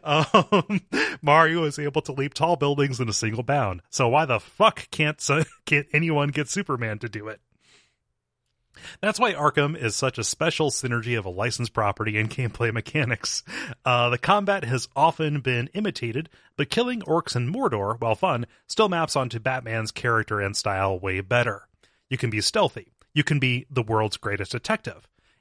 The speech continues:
And all in a way that not only mirrors what Batman does,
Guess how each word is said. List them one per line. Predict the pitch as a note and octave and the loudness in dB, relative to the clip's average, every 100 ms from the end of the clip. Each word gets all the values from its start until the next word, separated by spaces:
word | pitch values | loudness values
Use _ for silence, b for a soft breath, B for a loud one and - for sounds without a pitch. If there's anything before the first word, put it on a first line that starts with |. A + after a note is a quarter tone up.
| _ | _
And | B2 A2+ _ | -2 -2 _
all | D3 F#3 G#3 | 2 4 2
in | F3+ D#3 | 0 -2
a | C3+ | -2
way | A#2 G#2 G#2 A2+ | -2 0 0 -2
that | A2+ G#2+ | -6 0
not | A2+ A#2 | 0 0
only | A2+ | -2
mirrors | G2+ A#2+ C3 A2+ | -2 0 0 0
what | A2+ G#2 | -2 0
Batman | G#2+ G2+ F#2+ F#2+ | -2 -2 -4 0
does, | G#3+ C3+ G#2+ | 2 2 -4